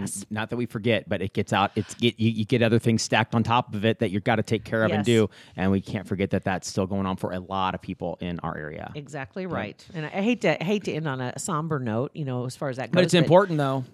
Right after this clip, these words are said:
Speaker 2: Um, but definitely. And, and speaking of John Carroll, okay, we'll, we'll raise it back up a little bit. He's gonna be stopping by soon in one of these episodes as
Speaker 1: Okay,
Speaker 2: well.
Speaker 1: we also said that in episode twenty-two.
Speaker 2: I
Speaker 1: So
Speaker 2: know, but you know
Speaker 1: we'll
Speaker 2: what? That was about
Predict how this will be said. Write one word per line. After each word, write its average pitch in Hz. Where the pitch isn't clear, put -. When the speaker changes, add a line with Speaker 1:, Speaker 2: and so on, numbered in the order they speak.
Speaker 2:
Um, 143
but 143
definitely. 151
And, 139
and 160
speaking 240
of 165
John 139
Carroll, 165
okay, -
we'll, 123
we'll 135
raise 120
it -
back 120
up -
a -
little 117
bit. 113
He's 185
gonna 165
be 147
stopping 120
by 120
soon 117
in 113
one 110
of 101
these 98
episodes -
as 107
Speaker 1:
Okay, 98
Speaker 2:
well. 101
Speaker 1:
we 139
also 139
said 123
that 120
in 117
episode 107
twenty-two. 98
Speaker 2:
I 247
Speaker 1:
So 262
Speaker 2:
know, 247
but 196
you 208
know 277
Speaker 1:
we'll 269
Speaker 2:
what? 269
That 226
was 226
about 196